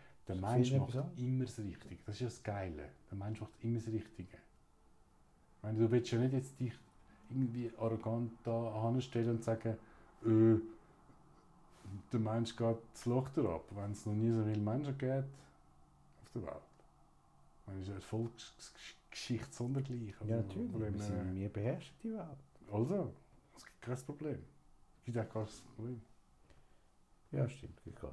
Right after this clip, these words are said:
Speaker 2: Problem. Ich weiß gar nicht, wieso man so lange geredet hat heute.
Speaker 1: Genau. Eben, das ist alles, äh,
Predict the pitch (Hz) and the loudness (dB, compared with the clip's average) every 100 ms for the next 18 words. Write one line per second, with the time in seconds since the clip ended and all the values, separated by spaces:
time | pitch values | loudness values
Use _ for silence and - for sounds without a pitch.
0 | - - - 135 - - - - - - | -14 -14 -12 -10 -14 -18 -20 -18 -16 -12
1 | 76 82 71 69 - 71 76 90 110 - | -10 -8 -10 -10 -12 -12 -8 -8 -10 -8
2 | 131 - - - - 113 - 110 117 - | -8 -8 -16 -20 -20 -16 -2 0 2 -2
3 | - - - 143 113 98 - 110 135 143 | -12 -4 0 4 4 2 -2 0 2 2
4 | - 104 98 90 | 0 -2 0 -2